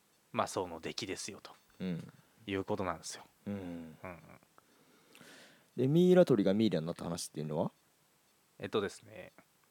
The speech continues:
Speaker 1: あのー、今一緒に働いてる人でですね、
Speaker 2: うん。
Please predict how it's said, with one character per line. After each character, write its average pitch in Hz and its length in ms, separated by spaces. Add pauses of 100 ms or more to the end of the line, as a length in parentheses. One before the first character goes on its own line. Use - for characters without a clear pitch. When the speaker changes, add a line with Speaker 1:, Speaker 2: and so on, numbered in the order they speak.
(120)
Speaker 1:
あ 98 160
の 87 480
ー、 135 60
今 160 140
一 101 120
緒 - 260
に 139 120
働 123 420
い 113 60
て 110 160
る 104 340
人 95 260
で 69 120
で - 80
す - 200
ね、 - 280 (140)
Speaker 2:
う - 80
ん。 92 360